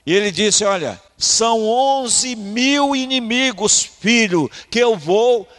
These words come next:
nesta primeira oportunidade, te livrar. Mil vai cair do teu lado e dez mil à tua, mas tu não serás.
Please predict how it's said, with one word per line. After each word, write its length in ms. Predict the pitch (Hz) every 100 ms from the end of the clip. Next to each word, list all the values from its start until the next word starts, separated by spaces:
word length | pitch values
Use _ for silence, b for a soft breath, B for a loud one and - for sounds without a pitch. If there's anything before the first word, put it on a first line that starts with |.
| B 170
nesta 460 | 226 262 240 262 233
primeira 920 | 220 196 196 247 262 269 254 233 180 -
oportunidade, 1120 | 185 190 208 196 180 180 170 185 190 190 180 _ -
te 140 | -
livrar. 520 | 165 147 107 98 87 _ -
Mil 340 | 117 147 185
vai 160 | 175 175
cair 300 | - 147 151
do 120 | 143
teu 200 | - 135
lado 280 | 135 156 165
e 40 |
dez 320 | 151 156 147 120
mil 300 | 143 165 165
à 80 |
tua, 440 | - 165 202 226 202 _
mas 320 | 143 160 156
tu 480 | - 165 208 226 220 -
não 260 | 151 180
serás. 800 | 180 185 156 151 208 233 - -